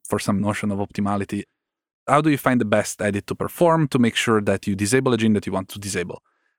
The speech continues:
And that was giving you predictions. It was a tool that you could use in Python. You could just download it from GitHub. We just gave it away, liberally licensed and so on. And a lot of startups incorporated that in their tools, selling it. A lot of institutions were using it.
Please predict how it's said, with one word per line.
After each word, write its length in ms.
And 200
that 160
was 140
giving 200
you 100
predictions. 460
It 120
was 120
a 60
tool 340
that 160
you 60
could 140
use 440
in 100
Python. 420
You 100
could 160
just 220
download 260
it 80
from 200
GitHub. 440
We 100
just 220
gave 120
it 100
away, 340
liberally 680
licensed 540
and 120
so 140
on. 140
And 80
a 60
lot 160
of 80
startups 720
incorporated 640
that 180
in 120
their 120
tools, 480
selling 400
it. 260
A 80
lot 220
of 140
institutions 580
were 140
using 320
it. 180